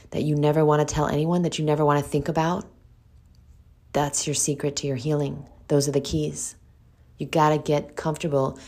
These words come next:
with what happened to you so it doesn't control you anymore. And then you take your power back and you say, "Okay, yeah. Okay, yeah, I was sexually abused.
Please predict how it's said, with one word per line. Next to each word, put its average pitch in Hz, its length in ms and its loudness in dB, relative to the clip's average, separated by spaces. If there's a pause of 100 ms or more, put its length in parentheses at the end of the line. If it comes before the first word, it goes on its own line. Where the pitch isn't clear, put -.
(120)
with 139 140 -10
what 143 120 0
happened 151 360 0
to - 100 -6
you 147 160 -6
so 147 160 -4
it 135 100 0
doesn't 147 260 2
control 151 380 0
you 156 120 2
anymore. 131 420 -4 (340)
And 135 140 -2
then 143 80 4
you 143 80 2
take 139 240 2
your 143 80 4
power 147 400 4
back - 380 -6 (560)
and 143 100 -2
you 143 60 -2
say, 139 280 0
"Okay, 170 300 2
yeah. 156 360 2 (760)
Okay, 170 240 8
yeah, 160 360 6 (300)
I 147 120 0
was 160 200 6
sexually 147 440 0
abused. 143 560 -4